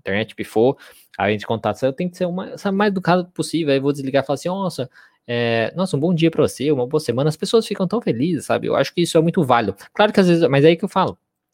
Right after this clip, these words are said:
às vezes eu me estresso, já xinguei, também não xinguei a pessoa especificamente, né?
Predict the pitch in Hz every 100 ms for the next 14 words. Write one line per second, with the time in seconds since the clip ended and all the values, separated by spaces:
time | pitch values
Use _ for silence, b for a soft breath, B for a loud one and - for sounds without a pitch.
0 | _ _ - 123 139 160 185 185 160 113
1 | 117 - 180 113 156 - 131 - 107 131
2 | 131 185 180 151 156 156 151 147 143 -
3 | 135 127 - 95